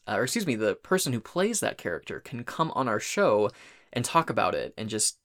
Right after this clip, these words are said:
kinda spill about it, which I think is going to be, uh, so fascinating, so cool. Um, and along that same vein, if you would like to be on Live from Ulduar, uh, there is a Discord community that we have developed. At the time that I'm recording this,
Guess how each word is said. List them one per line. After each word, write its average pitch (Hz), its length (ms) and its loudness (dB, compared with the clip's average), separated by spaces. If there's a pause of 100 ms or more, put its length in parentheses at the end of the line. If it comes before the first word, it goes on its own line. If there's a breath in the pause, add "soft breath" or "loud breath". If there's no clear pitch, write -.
kinda 131 220 -4
spill 143 300 0
about 64 220 -2
it, - 80 -4
which - 160 -2
I 127 60 0
think 135 160 0
is 135 80 0
going 120 180 -4
to 117 60 -4
be, 98 280 -4 (240)
uh, 233 80 2 (240)
so 339 220 0
fascinating, 185 640 0
so 185 280 6
cool. 113 400 4 (560 loud breath)
Um, 113 380 2
and 139 100 4
along 175 280 2
that 214 180 2
same 139 380 2
vein, 80 240 -4
if - 160 -10
you 117 40 -6
would 113 120 -6
like 156 220 2
to - 120 -8
be 120 240 0 (100)
on 120 460 2
Live 110 300 0
from 117 220 -8
Ulduar, 71 600 -4
uh, 92 80 -4
there 104 180 -2
is 196 240 0 (360 loud breath)
a 117 100 0
Discord 170 560 0
community 127 580 -4
that 90 200 -2
we 110 80 -6
have 107 220 -6
developed. 117 500 -2 (160)
At 139 100 0
the - 80 -12
time 208 240 -2
that 240 100 0
I'm 220 120 0
recording 139 400 0
this, 131 200 0